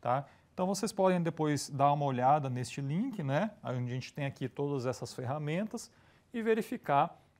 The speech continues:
aquelas que podem ser úteis pra gente, tá? Então, por exemplo, aqui eu tenho o, o Google Acadêmico, que tá aqui, é, entre outras, né? Por exemplo, tem o Researcher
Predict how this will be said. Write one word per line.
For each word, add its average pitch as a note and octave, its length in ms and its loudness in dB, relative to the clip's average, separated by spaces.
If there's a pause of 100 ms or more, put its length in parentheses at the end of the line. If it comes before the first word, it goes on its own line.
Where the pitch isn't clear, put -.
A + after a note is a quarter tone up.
(120)
aquelas D#3 840 2
que D#3 220 -4
podem D#3+ 320 0
ser - 200 -6
úteis E3 540 -2
pra D3 240 -4
gente, G#2+ 480 -6
tá? A2+ 160 0
Então, E3 160 -6
por G#3 160 -2
exemplo, D#3+ 340 0
aqui D#3+ 200 -4
eu D#3 60 0
tenho C#3 300 0
o, A#2 520 0
o - 20 -2
Google A#2 400 0
Acadêmico, D#3 640 -4
que A2 80 -10
tá - 100 -2
aqui, F#3+ 400 -4 (600)
é, A#2+ 640 2 (500)
entre C3+ 280 -2
outras, C3 560 4
né? B2 120 -2
Por D#3 180 0
exemplo, C3 500 0
tem C3+ 200 -4
o B2 260 -2
Researcher B2 640 -2